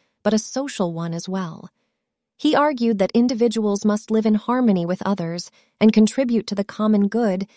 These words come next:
in order to live a truly virtuous life. This means that individuals must consider the impact of their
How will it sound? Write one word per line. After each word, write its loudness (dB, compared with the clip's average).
in 8
order 4
to -4
live 2
a -2
truly -4
virtuous -4
life. -12
This 2
means 2
that 2
individuals 2
must 0
consider 0
the -2
impact 0
of -6
their -2